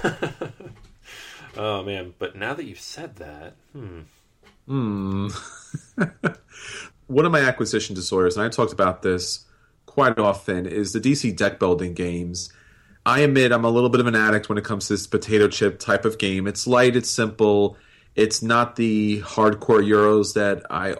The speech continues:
Speaker 2: often choose above and beyond anything else. But there's just something about the simplicity,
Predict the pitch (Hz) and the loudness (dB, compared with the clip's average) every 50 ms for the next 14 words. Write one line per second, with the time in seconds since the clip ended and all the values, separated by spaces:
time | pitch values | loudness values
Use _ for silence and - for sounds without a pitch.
0 | - - 101 110 107 104 - - 110 101 101 101 95 - - - 104 104 104 104 | -4 -2 -2 0 -2 -2 -2 -2 -2 -2 -2 -4 -6 -6 -2 0 2 4 4 4
1 | 104 104 - - - 90 90 107 104 104 101 95 98 101 98 101 101 101 101 104 | 2 0 -2 -4 -2 0 2 2 2 2 2 0 0 0 0 0 -2 -2 -4 -4
2 | 95 98 104 120 143 139 - - - _ _ _ _ _ _ - - 95 85 117 | -2 0 2 2 2 0 -2 -8 -14 _ _ _ _ _ _ -12 -6 -2 2 2
3 | 113 110 107 - 127 110 104 - 123 - - - 170 190 208 214 196 165 120 104 | 4 4 2 2 0 0 0 0 0 0 0 0 0 0 2 2 2 2 2 2
4 | 117 117 117 117 113 104 - - 107 107 - - - 139 131 131 - 135 117 120 | 2 2 2 0 -2 -6 -4 -6 -6 -8 -6 -2 0 2 2 2 2 2 2 4
5 | 117 117 113 110 107 107 - | 4 2 2 0 -2 -6 -8